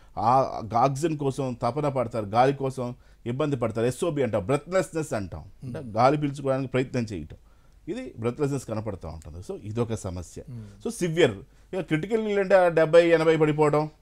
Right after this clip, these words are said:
Speaker 1: ఇవన్నీ క్రిటికల్ ఇల్ పేషెంట్స్, వీళ్ళు డైరెక్ట్గా ఐసీయూ పాలవుతారు అనమాట.
Speaker 2: మ్మ్.
Speaker 1: So ఈ విధంగా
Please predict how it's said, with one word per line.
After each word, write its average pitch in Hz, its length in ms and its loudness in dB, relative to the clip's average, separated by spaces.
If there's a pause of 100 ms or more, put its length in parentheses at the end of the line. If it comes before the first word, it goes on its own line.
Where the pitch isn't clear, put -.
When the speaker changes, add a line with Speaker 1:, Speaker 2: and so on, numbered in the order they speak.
(300)
Speaker 1:
ఇవన్నీ 143 240 -4
క్రిటికల్ 135 340 -2
ఇల్ 127 240 0
పేషెంట్స్, 135 340 -4
వీళ్ళు 131 460 -4
డైరెక్ట్గా 156 340 6
ఐసీయూ 139 320 0
పాలవుతారు 87 580 -6
అనమాట. 110 240 -14
Speaker 2:
మ్మ్. - 480 -14
Speaker 1:
So 196 60 -2
ఈ 160 220 0
విధంగా 220 500 2